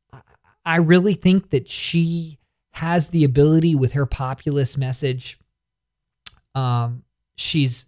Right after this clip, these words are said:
running a good campaign effort. She's not making mistakes. I, I know her Pocahontas rollout was botched, but since then she's, that's,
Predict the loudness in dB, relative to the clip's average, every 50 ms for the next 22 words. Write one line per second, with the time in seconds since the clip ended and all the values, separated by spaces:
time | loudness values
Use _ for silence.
0 | _ _ _ _ _ _ _ _ _ _ -4 0 0 2 2 0 -2 -4 -6 -8
1 | _ _ _ _ _ 0 4 6 6 6 4 2 0 -4 -4 -4 -4 -4 -6 -6
2 | -6 -4 -6 -6 -8 -8 -14 -14 -14 _ _ _ _ _ _ _ _ _ _ -18
3 | -10 -8 -8 -8 -6 -6 -4 -4 -4 -6 -6 -4 -4 -4 -4 -4 -6 -6 -6 -8
4 | -6 -4 -4 -4 -4 -6 -10 -12 -12 -14 -18 _ _ -14 -12 -8 -4 -2 -2 -2
5 | -2 2 2 2 2 2 0 -2 -2 -2 -2 -4 -4 -4 -2 -2 0 0 0 -2
6 | -4 -6 -8 -12 -14 -16 -14 -14 -14 -16 _ _ _ _ _ _ _ -2 0 0
7 | 0 0 -6 -12 -16 -20 -20 -18 -18 -18 -18 _ _ -8 -6 0 2 2 2 2
8 | 0 -4 -2 -2 -4 -6 -8 -12 -12 -14 -16 -18 -20 _ _ _ _ _ _ _
9 | _ _ _ _ _ _ _ _ _ _ _ _ -2 -2 -2 0